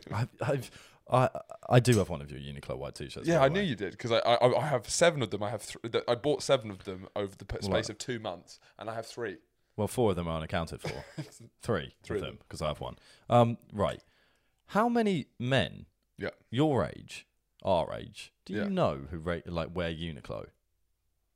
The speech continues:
Speaker 1: 'Cause I know, I, I know one man who wears Uniqlo. And
Speaker 2: <laughs> No
Speaker 1: that's,
Speaker 2: way.
Speaker 1: and that's Novak Djokovic.
Speaker 2: No, <laughs> that's not. You're, you're so out of touch.
Speaker 1: Uh, you are, you are, you are out of
Speaker 2: <laughs>
Speaker 1: touch. You're, you're, we, are we gonna do this laughing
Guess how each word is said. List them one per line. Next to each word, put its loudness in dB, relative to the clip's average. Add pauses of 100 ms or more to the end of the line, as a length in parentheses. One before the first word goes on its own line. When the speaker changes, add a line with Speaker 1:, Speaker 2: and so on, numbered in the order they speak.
(260)
Speaker 1:
'Cause -2
I 6
know, 4
I, 6
I 4
know 6
one 4
man 4
who -4
wears -6
Uniqlo. -8
And -
Speaker 2:
<laughs> 2
No 12
Speaker 1:
that's, 12
Speaker 2:
way. 6
Speaker 1:
and 0
that's 0
Novak 4
Djokovic. -6
Speaker 2:
No, 12 (120)
<laughs> -8
that's 6 (120)
not. 4 (260)
You're, 2 (680)
you're 4
so 12
out 6
of -14
touch. 4
Speaker 1:
Uh, 4
you 6
are, 12
you 8
are, 12
you 8
are 10
out 2
of -6
Speaker 2:
<laughs> -6
Speaker 1:
touch. 2
You're, 12
you're, 12
we, 8
are 10
we 4
gonna 4
do 0
this 0
laughing 12